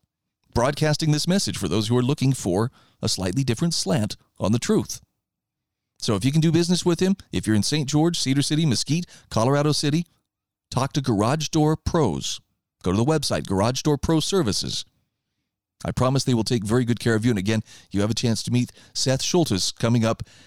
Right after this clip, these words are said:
in the final segment this hour. So I want to take a moment here to talk about, uh,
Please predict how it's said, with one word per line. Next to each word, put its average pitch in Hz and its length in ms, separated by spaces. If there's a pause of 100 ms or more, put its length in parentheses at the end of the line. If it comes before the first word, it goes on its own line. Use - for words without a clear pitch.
(160)
in 123 260
the 123 60
final 120 280
segment 123 400
this 107 160
hour. - 360 (960)
So 202 400
I 175 60
want 330 180
to 302 60
take 240 240
a - 20
moment 147 280
here 135 100
to 127 100
talk 170 320
about, 131 500
uh, 101 240